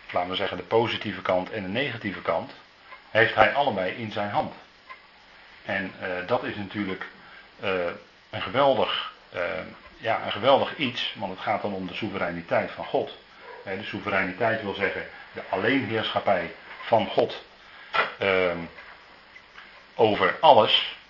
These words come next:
Dus hij heeft, zeg maar, alle touwtjes in handen.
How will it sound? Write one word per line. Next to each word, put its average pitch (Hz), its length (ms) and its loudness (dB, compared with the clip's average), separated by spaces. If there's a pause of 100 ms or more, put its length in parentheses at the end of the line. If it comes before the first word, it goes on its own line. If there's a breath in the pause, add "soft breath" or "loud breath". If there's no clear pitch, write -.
(140)
Dus 101 260 -2
hij 104 180 6
heeft, 92 340 0
zeg - 180 0
maar, 85 300 -2
alle 120 260 4
touwtjes 95 380 2
in 85 120 -8
handen. 95 320 -6